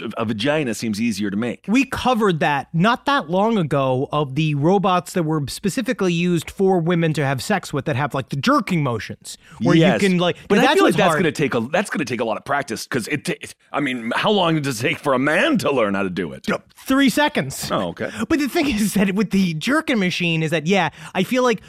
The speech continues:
Speaker 2: the hip thrusts of a robot could very easily
Speaker 1: Ugh.
Speaker 2: be not calculated correctly and fucking break your pubic bone or something, or really bruise the inside of your pussy.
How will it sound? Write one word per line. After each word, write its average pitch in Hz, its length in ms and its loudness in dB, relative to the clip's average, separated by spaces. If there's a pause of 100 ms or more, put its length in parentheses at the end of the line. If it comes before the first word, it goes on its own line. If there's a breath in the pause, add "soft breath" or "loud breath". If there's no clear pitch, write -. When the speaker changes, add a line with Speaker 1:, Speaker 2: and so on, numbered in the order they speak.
(160 loud breath)
Speaker 2:
the 180 120 0
hip - 360 -2
thrusts 208 420 -2
of 170 100 -4
a 160 80 -2
robot 170 440 -2
could 151 180 -4
very 220 220 2
easily 190 480 2
Speaker 1:
Ugh. 151 80 -2
Speaker 2:
be 160 100 -2
not 160 460 0
calculated 175 640 -2
correctly 190 420 -2
and 131 140 -2
fucking 151 380 -4
break 156 280 -2
your 151 140 -2
pubic 151 340 -4
bone 190 240 0
or 202 80 0
something, 202 340 -2
or 151 120 0
really 165 240 0
bruise 156 400 0
the 165 100 0
inside 165 180 -2
of 160 60 0
your 151 80 -2
pussy. 175 400 -2